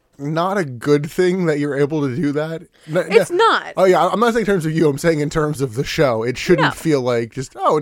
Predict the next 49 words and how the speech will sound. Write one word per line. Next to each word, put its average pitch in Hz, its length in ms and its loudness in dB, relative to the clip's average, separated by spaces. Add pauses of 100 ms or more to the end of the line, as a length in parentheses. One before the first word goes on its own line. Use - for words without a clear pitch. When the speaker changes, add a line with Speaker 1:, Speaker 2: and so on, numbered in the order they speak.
Speaker 1:
another - 80 4
Speaker 2:
I've, 339 140 2
Speaker 1:
show." 123 280 -8
Speaker 2:
I've 294 180 0
had 302 320 0
that 269 120 0
argument 254 400 -6
before. 269 360 -4
Like, 190 160 -6
it 214 80 -12
didn't 226 220 -10
feel 185 220 -8
like 185 140 -6
a 196 40 -12
pay-per-view. 202 460 -12
And 196 80 -10
I've 233 140 -6
given 262 260 -8
up 254 140 -6
on 220 400 -8
wanting 208 360 -8
it 170 80 -12
to - 80 -14
feel 170 160 -10
like 156 100 -10
a 180 60 -14
pay-per-view 165 360 -14
at 156 80 -16
this 165 120 -14
point 175 180 -16
'cause 196 120 -12
it's 202 140 -14
just 226 140 -20
not 202 260 -10
gonna. 196 420 -16 (220)
Speaker 1:
Yeah. 127 280 -20 (540)
But, 240 180 -6
yeah, 190 160 -6
this 240 300 -8
was - 1000 -6 (120)
all 359 180 -2
right. 320 300 0 (460)
Meh. 302 320 -8 (200)
Speaker 2:
Yeah, 339 300 -10
meh. 269 180 -14 (640)
It 277 100 -14
was 262 140 -8
entirely 294 840 -8 (220)
fine. 165 580 -18